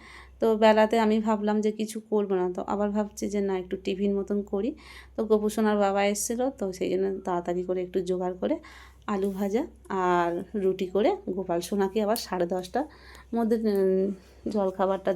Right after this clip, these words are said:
দেওয়া হয়েছে। তো ওর দিদিভাইকে বললাম যে স্নানটা করিয়ে দিতে, আর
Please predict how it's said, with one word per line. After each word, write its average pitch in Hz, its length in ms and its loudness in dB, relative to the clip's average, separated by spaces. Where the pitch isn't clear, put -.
দেওয়া 185 200 0
হয়েছে। 208 360 -4
তো 233 100 -2
ওর 226 140 -4
দিদিভাইকে 208 460 6
বললাম 208 380 2
যে 220 80 6
স্নানটা 196 360 2
করিয়ে 208 300 4
দিতে, 202 260 -2
আর 175 220 -4